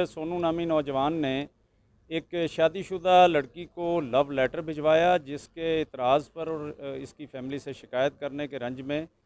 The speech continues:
जुराइम पेशा अफराद ने इस गरीब फैमिली के घर पर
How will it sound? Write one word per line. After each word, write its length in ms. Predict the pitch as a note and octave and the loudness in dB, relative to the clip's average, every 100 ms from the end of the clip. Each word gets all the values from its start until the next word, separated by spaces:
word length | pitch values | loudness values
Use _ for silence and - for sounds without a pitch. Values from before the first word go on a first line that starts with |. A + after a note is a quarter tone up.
| _ _ A2 | _ _ -4
जुराइम 260 | B2+ D3 | 0 0
पेशा 320 | D#3+ E3 - | -2 -6 -4
अफराद 300 | E3 D3+ D#3 | -4 0 -2
ने 260 | D#3 D#3+ D#3+ | -2 -4 -6
इस 380 | D#3+ D3+ C#3+ - | -6 -12 -12 -10
गरीब 460 | D#3 B2+ A#2 C#3 E3+ | -8 -8 -8 -6 -8
फैमिली 420 | - D3 D3 D#3 | -6 -6 -4 -6
के 140 | D3+ | -8
घर 240 | B2 A#2+ C3+ | -8 -6 -6
पर 280 | - D3+ | -6 -6